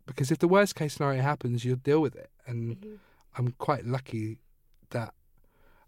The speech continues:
Speaker 1: I think we all are lucky that things like this are existing and conversations like this are being had. And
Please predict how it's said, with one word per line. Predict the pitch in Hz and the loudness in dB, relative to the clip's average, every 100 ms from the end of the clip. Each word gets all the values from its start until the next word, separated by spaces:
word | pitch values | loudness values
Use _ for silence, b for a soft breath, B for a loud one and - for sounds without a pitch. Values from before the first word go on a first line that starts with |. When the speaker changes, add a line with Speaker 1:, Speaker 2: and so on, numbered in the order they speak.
| - | -8
Speaker 1:
I | 160 | 0
think | 220 170 | 2 4
we | 139 | 4
all | 156 165 143 | 6 6 6
are | 131 | 4
lucky | 131 131 - 107 | 2 -2 -6 -10
that | 113 90 | -8 -6
things | 135 135 | -4 -2
like | 123 98 | -2 -2
this | 139 135 113 | -2 0 -4
are | |
existing | 104 98 - - 95 110 117 | -8 -10 -8 -10 -8 -4 -4
and | |
conversations | 110 127 123 127 123 117 | -2 -2 -2 -2 -2 -2
like | |
this | 117 135 | -2 -4
are | - | -6
being | 107 | -8
had. | 107 110 110 | -6 -8 -4
And | 113 | -6